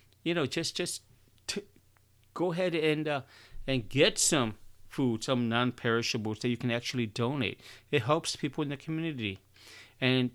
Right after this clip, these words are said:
people see that. People, you know, and, and again, like I said, it's all about the hearts and minds. Everything that we do with it, as a leader within our organization that reaches out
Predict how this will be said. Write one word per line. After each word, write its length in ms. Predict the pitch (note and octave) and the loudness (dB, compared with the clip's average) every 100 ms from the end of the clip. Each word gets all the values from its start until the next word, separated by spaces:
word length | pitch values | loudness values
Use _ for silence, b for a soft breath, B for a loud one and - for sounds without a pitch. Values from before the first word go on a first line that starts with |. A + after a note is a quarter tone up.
| - | -4
people 260 | F#3 - | -6 -2
see 300 | - - E3 | -2 2 2
that. 300 | D3+ G#2 - | 4 0 0
People, 420 | - C#3+ D3 C3+ - | -8 -6 -2 -4 -2
you 80 | C3+ | -2
know, 200 | A#2+ A2 - - b b b b - | -2 -4 -12 -18 b b b b -4
and, 160 | C3 B2+ | 0 2
and 120 | D3 | 2
again, 320 | D#3 E3+ F#3 C3+ | 2 2 0 -2
like 140 | C#3 - | -4 -2
I 60 | |
said, 300 | D3+ D#3+ A#2+ - b b - | 0 0 0 -6 b b -6
it's 160 | C3 | 0
all 100 | D3+ | 0
about 260 | E3 E3+ D#3+ | 2 0 0
the 80 | B2 | 2
hearts 300 | C3+ D3+ - | 2 2 0
and 100 | D#3+ | -2
minds. 420 | D#3 B2 F#2+ - - - - - _ - | -2 -4 -6 -10 -14 -20 -20 -20 _ -6
Everything 360 | C#3+ F3+ F#3+ F3 | -4 -4 0 0
that 120 | D#3 | 0
we 180 | D3 D#3+ | -2 -2
do 440 | D#3+ D3+ D#3+ A2+ G#2 | 0 4 4 4 -2
with 180 | B2 - | -6 -6
it, 180 | D#3+ - - | -6 -6 -2
as 180 | B2 | 0
a 60 | C3 | 0
leader 440 | A2+ C3+ D#3+ A2+ C3 | 0 0 2 2 0
within 480 | A#2+ - C3+ C3 B2+ | -4 0 0 0 0
our 160 | B2 | 0
organization 760 | D3+ B2 C3+ A2 D3 - G#2+ A2 B B B - | 0 0 -2 2 0 0 -4 -4 B B B 0
that 200 | A#2 C3+ | 0 2
reaches 400 | C3 D3 C#3 C#3 | -2 2 2 4
out 300 | C#3 A#2 | 2 0